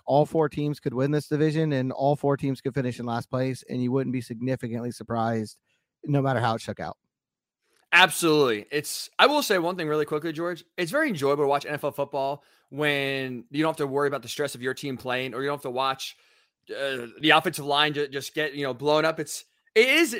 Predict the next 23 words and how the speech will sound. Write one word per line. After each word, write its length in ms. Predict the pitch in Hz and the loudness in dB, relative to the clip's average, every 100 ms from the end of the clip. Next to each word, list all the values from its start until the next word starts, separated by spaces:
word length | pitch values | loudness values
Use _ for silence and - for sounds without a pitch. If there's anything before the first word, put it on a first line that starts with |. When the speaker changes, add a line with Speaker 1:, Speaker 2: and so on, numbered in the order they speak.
| 208 | 0
Speaker 2:
like, 160 | 214 | 2
the 100 | 240 | 6
N 80 | 302 | 6
F 140 | 320 | 6
L, 180 | 247 277 | 6 6
you 60 | 202 | 6
don't 140 | 262 | 6
really 180 | 233 196 | 6 4
realize 380 | 247 285 180 156 | 2 2 2 0
it. 80 | - | -6
It's 160 | 190 | -6
enjoyable 640 | 233 220 151 226 320 262 226 | -6 -6 -2 0 2 4 4
to 100 | 202 | 4
watch 320 | 202 247 254 | 4 4 2
when 120 | 214 | -2
your 120 | 196 | -6
team 300 | 180 - 233 | -6 -8 -6
is, 80 | 214 | -4
is 200 | 190 190 | -6 -6
not 220 | 175 185 | -2 0
involved. 420 | 240 208 262 381 - | 2 4 4 2 -2
It's 180 | 175 | -6
great. 500 | - 214 339 415 - | 0 4 6 4 0